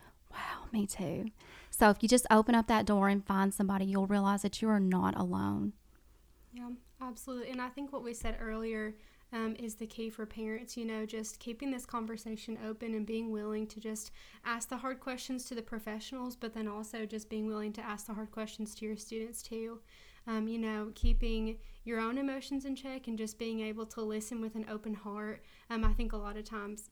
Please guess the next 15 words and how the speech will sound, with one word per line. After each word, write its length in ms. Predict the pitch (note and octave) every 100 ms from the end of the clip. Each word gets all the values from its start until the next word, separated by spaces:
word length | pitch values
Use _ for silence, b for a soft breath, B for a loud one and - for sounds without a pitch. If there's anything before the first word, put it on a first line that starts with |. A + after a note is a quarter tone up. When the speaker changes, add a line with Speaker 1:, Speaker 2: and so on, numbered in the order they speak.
| _ B3
Speaker 2:
like 240 | A3+ A3
you 80 | A3
said 160 | A3
earlier, 240 | G#3+ G#3+ G#3
it 80 | G#3+
can 140 | A3+
be 100 | A3
scary 400 | A3 A3+ A3 A3
and 100 | G#3+
intimidating 640 | G3+ G3+ A3 G#3 G3+ G#3
for 140 | G3+ A3
your 140 | G#3
pa-, 300 | - G#3+ -
for 100 | A3
your 460 | A3 G#3+ G#3 G#3